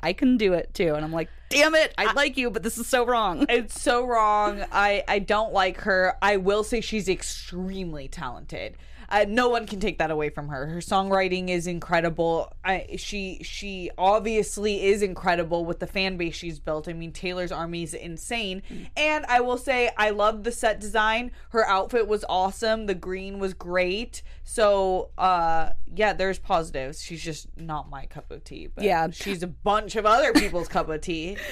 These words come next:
Speaker 1: That sax for False God also, I was love. I was just, it was some, some smooth saxophone at
Speaker 2: Mm.
Speaker 1: the end there. Um, I was really hoping she was gonna do, um, one of her songs called The Man, because it's all just about, like, women empowerment and how,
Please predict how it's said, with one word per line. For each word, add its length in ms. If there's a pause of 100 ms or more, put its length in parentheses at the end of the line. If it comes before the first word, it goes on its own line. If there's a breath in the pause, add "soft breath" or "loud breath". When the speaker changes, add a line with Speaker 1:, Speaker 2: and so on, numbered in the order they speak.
(120)
Speaker 1:
That 240
sax 580
for 140
False 340
God 280
also, 300
I 280
was 160
love. 220
I 120
was 120
just, 260
it 100
was 200
some, 200
some 200
smooth 400
saxophone 720
at 80
Speaker 2:
Mm. 40
Speaker 1:
the 120
end 180
there. 280 (360 loud breath)
Um, 300
I 80
was 220
really 260
hoping 300
she 160
was 160
gonna 240
do, 400
um, 180
one 120
of 60
her 60
songs 320
called 240
The 80
Man, 540
because 300
it's 160
all 180
just 180
about, 260
like, 220
women 280
empowerment 520
and 100
how, 380